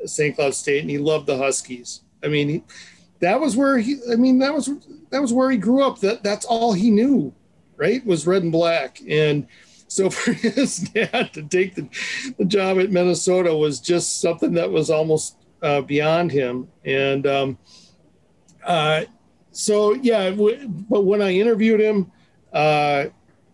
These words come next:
he was, he, he had a good sense of humor, uh, you know, when, when you could get him to,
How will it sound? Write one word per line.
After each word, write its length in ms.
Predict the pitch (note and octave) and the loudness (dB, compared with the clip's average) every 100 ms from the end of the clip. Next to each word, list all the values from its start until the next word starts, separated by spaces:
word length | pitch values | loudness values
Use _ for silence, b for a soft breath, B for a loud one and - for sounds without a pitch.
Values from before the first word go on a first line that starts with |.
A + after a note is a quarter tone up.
| _ _ | _ _
he 360 | - - F#3 G3 | -20 -4 2 4
was, 340 | F#3 E3+ B2+ - - A#3+ B3 _ _ _ _ _ _ b b b | 4 2 -2 -12 -20 -20 -20 _ _ _ _ _ _ b b b
he, 260 | - G3 A#3 | 0 0 0
he 260 | C4+ E3 F3+ | -2 0 2
had 260 | G3 A#3+ | 2 2
a 40 | C#4+ | 2
good 220 | B3+ F#3+ | 0 0
sense 260 | A#3 A3 | 0 0
of 80 | G#3 | -2
humor, 560 | - G#3 G3 F#3 D3+ - _ - | -2 2 2 2 -2 -8 _ -4
uh, 280 | D3+ D3+ D3+ | 0 2 0
you 120 | E3 | 2
know, 160 | D#3+ D#3 | 2 4
when, 480 | E3 A#3+ E3+ F#3+ F#3+ | 2 -2 -6 -6 -2
when 180 | D#3+ | 0
you 80 | D#3+ | 0
could 160 | D#3+ D3 | -2 -2
get 160 | F3 | 0
him 160 | F3+ F3 | 2 0
to, 420 | F#3+ E3+ D#3+ E3+ | 2 0 0 -6